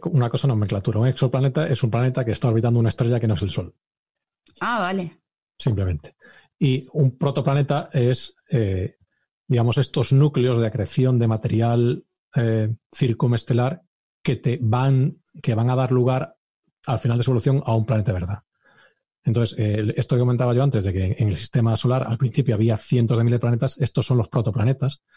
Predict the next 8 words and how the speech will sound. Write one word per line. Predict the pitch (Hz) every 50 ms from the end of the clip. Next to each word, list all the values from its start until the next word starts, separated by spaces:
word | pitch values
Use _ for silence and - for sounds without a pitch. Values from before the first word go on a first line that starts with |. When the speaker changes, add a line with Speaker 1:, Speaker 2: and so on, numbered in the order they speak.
| _ _ _ _ _
Speaker 1:
que | - -
son, | - 131 120 113 110 -
eh, | - 104 101 - 98 _ _ _ _ _ -
en | 123 113 - 180 _ _ - - 117
principio | 101 139 - - 220 - 214
Speaker 2:
¿Plutón? | 240 254 285 359 - - - _ _ _ _ _ _ _ _ _ _ _ _
Speaker 1:
O | - _ _ _ _ _ _ _ _ _ _ -
sea | - 135 113 110 -